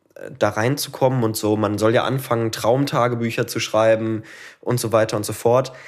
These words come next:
Hätte ich mega Bock drauf, weil ich das richtig, richtig cool finde. An alle, die nicht wissen, was das ist, das ist so Klarträumen. Also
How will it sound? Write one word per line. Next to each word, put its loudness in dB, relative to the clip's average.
Hätte 0
ich -4
mega 4
Bock 0
drauf, -2
weil 2
ich -6
das -2
richtig, -4
richtig -4
cool 6
finde. 0
An 0
alle, 2
die -2
nicht -2
wissen, 0
was 0
das -4
ist, 0
das 2
ist 2
so 0
Klarträumen. 0
Also 2